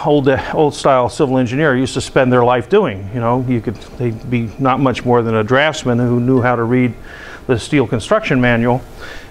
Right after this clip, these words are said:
and would design buildings and bridges worrying about moments of inertia and stiffness and try to get the, um, greatest strength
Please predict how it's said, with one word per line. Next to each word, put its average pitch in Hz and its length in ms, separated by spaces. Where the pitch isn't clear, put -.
and 135 480
would 147 200
design 135 400
buildings 123 360
and 117 120
bridges 143 480
worrying 147 300
about 123 340
moments 147 440
of 127 100
inertia 127 580
and 117 260
stiffness 120 560
and 107 200
try 180 180
to 175 80
get 156 300
the, 131 300
um, 113 580
greatest 175 520
strength - 680